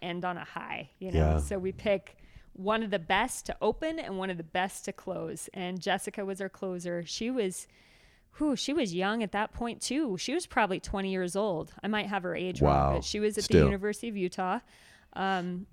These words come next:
Speaker 1: and she had experienced something in her past where she had a traumatic brain injury
Speaker 2: Oh.
Speaker 1: as a dance student. And so
Speaker 2: Wow.
Speaker 1: finding the frustration,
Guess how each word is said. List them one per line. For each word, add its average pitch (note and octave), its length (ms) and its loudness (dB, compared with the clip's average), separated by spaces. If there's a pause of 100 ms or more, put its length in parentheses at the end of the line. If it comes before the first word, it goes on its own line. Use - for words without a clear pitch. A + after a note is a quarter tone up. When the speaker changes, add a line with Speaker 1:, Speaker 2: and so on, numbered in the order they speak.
Speaker 1:
and F3+ 320 -2
she G3+ 760 -2 (680)
had F#3+ 360 4
experienced A3 760 -2
something G3+ 380 -2
in F3+ 140 -2
her F#3+ 160 -4
past F3+ 480 -4
where F3+ 100 -2
she G#3+ 220 -6
had G3 160 0
a D#3+ 80 -2
traumatic F3+ 480 -4
brain G3+ 280 0
injury E3 600 -4 (340)
Speaker 2:
Oh. C#2+ 400 0
Speaker 1:
as G3+ 200 2
a G3 80 0
dance A#3 500 -4
student. - 720 -10 (480)
And G3 160 -2
so G3+ 460 2
Speaker 2:
Wow. F#3+ 60 -2
Speaker 1:
finding B3 540 0
the F3+ 80 -2
frustration, F#3+ 1300 -4